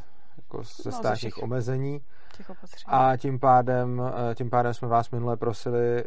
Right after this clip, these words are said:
Speaker 1: jestli ti z vás, kteří zasažení nejsou, eh, by nám nepřispěli na provoz Svobodného přístavu víc,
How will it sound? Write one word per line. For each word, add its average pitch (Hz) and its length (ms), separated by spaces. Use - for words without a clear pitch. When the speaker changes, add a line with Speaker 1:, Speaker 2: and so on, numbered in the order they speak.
Speaker 1:
jestli 117 300
ti 120 140
z 110 60
vás, 110 200
kteří 113 440
zasažení 117 420
nejsou, 120 520
eh, - 960
by 110 340
nám 107 520
nepřispěli 110 600
na 107 120
provoz 107 320
Svobodného 107 440
přístavu 104 420
víc, 135 340